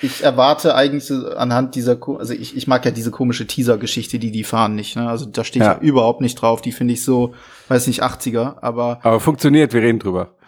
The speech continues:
Speaker 1: Ja, du, gut, das ist, <laughs> wir müssen drüber
Speaker 2: Muss jetzt
Speaker 1: reden, könnte man
Speaker 2: stillschweigen.
Speaker 1: auch sagen.
Speaker 2: Ja, okay.
Speaker 1: <laughs> Ähm, es sieht wirklich aus, also auch dieses Case sieht fast exakt so aus oder sehr, sehr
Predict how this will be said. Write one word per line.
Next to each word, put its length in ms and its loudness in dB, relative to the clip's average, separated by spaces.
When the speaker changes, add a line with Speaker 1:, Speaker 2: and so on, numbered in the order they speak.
Speaker 1:
Ja, 240 4
du, 100 0
gut, 220 0
das 180 0
ist, 220 -12
<laughs> 1080 -8
wir 320 2
müssen 320 4
drüber 280 4
Speaker 2:
Muss 100 2
jetzt 200 4
Speaker 1:
reden, 200 6
könnte 240 2
man 160 2
Speaker 2:
stillschweigen. 20 6
Speaker 1:
auch 140 6
sagen. 580 4
Speaker 2:
Ja, 180 4
okay. 200 -2
Speaker 1:
<laughs> 360 -14
Ähm, 340 4
es 220 -4
sieht 280 -2
wirklich 320 0
aus, 340 4
also 180 2
auch 120 0
dieses 320 0
Case 240 2
sieht 200 -8
fast 280 -2
exakt 520 -4
so 220 0
aus 340 2
oder 240 -2
sehr, 220 4
sehr 380 2